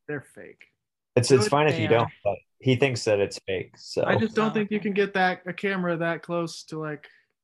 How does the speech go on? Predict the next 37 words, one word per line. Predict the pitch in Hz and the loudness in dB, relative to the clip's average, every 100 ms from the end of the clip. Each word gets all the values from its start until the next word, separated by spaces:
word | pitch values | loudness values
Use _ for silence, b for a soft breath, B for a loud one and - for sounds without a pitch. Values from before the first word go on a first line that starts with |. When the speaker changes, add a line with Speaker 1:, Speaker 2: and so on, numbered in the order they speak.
| _ _ | _ _
Speaker 1:
you | 165 | -14
know, | 139 113 117 | -12 -12 -8
those | |
Speaker 3:
Well, | 143 | -4
you | 294 302 | -2 -2
Speaker 1:
things. | 302 | -2
Speaker 3:
have, | 277 | 0
like, | 269 240 - | -2 -2 -2
ultra | 262 277 - 277 240 | -2 -2 -2 0 2
mega | 196 202 220 247 226 | 0 -2 0 0 0
zoom | 180 165 262 302 247 | -2 -4 -4 -4 -2
lens | 185 165 165 151 | -2 -2 -6 -6
that, | 185 | 2
Speaker 2:
Like, | 123 120 | 4 4
Speaker 3:
like, | 185 | 2
looks | 175 175 - | 2 2 2
Speaker 2:
tell | |
him. | |
Speaker 3:
like | 226 220 | 0 0
the | 233 | -4
size | - 233 226 | -2 0 0
of | 220 | -2
a | 208 | -2
mountain | 208 233 214 190 | 0 0 -2 -6
on | 175 | -6
the | 165 | -8
front | 208 185 | -6 -6
of | |
your | 175 | -8
camera. | - 202 208 170 156 151 _ - | -8 -6 -4 -6 -10 -14 _ -4
Oh, | |
they | 220 | -2
can | 262 262 | -2 -4
zoom | 185 226 | -4 -4
in | 202 160 | -4 -6
real | 185 | -6
close | 190 175 147 - - | -6 -6 -6 -8 -12